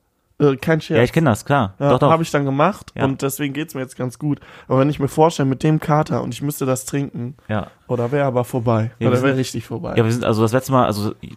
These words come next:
Speaker 2: ja, das weiß ich schon immer,
Speaker 1: Ja.
Speaker 2: äh, wenn man zum Beispiel am nächsten Tag Fußball spielt und einen Kater hat, da geht's
Speaker 1: Mhm.
Speaker 2: ja danach auf jeden Fall immer besser.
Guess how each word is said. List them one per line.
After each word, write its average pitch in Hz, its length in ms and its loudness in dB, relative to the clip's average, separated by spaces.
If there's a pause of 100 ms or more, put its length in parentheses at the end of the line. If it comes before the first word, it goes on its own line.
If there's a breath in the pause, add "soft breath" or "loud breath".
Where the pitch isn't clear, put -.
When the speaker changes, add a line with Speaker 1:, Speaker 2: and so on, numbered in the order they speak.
(380)
Speaker 2:
ja, 104 60 4
das 98 100 0
weiß 113 200 4
ich 104 80 -2
schon 104 140 0
immer, 127 340 2 (200)
Speaker 1:
Ja. 127 180 2
Speaker 2:
äh, 127 40 -2 (400)
wenn 110 80 4
man 107 80 4
zum 98 140 -6
Beispiel 107 160 0
am 101 80 2
nächsten 101 240 -2
Tag 92 100 -2
Fußball 127 320 -2
spielt 123 260 0
und - 100 -6
einen 110 80 -8
Kater 113 260 -2
hat, 107 160 -2
da 90 40 -4
geht's 139 160 -2
Speaker 1:
Mhm. 95 100 0
Speaker 2:
ja 92 40 0
danach 90 220 0
auf - 80 -8
jeden 92 120 -2
Fall 98 140 -2
immer 92 160 -2
besser. 113 380 2